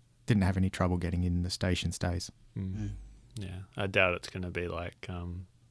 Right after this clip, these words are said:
Speaker 2: you know, Margaret River <laughs> during school
Speaker 1: Mm.
Speaker 2: holidays up there.
Speaker 1: <laughs> Yeah.
Speaker 2: There's a lot of effort to get up there and, and plan this. Um, so from Bell Gorge, um, on to Manning Gorge via, is it Galvin's Gorge? There's quite a few in there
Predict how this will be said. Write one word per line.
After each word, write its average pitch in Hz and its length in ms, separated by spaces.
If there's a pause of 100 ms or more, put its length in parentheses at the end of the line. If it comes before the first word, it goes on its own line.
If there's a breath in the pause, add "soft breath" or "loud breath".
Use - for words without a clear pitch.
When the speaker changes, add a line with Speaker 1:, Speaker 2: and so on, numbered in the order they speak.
Speaker 2:
you 92 140
know, 87 120 (480 loud breath)
Margaret 98 300
River 95 320 (120)
<laughs> - 40
during 135 360
school 98 220
Speaker 1:
Mm. 113 40
Speaker 2:
holidays 120 560
up 120 160
there. 113 380
Speaker 1:
<laughs> - 60
Yeah. 90 400 (280 loud breath)
Speaker 2:
There's 104 160
a 117 60
lot 113 220
of 104 100
effort 104 300
to 104 100
get 101 160
up 98 120
there 95 240
and, 95 180
and 95 200
plan 95 320
this. - 440 (300 loud breath)
Um, 107 440 (100)
so 135 220
from 139 260
Bell 143 280
Gorge, 117 640
um, 101 360
on 101 220
to - 140
Manning 107 560
Gorge 175 840
via, 98 800 (100)
is 101 120
it 104 140
Galvin's 113 480
Gorge? 131 640 (120)
There's 107 140
quite 101 220
a 101 60
few 98 240
in 90 160
there 95 280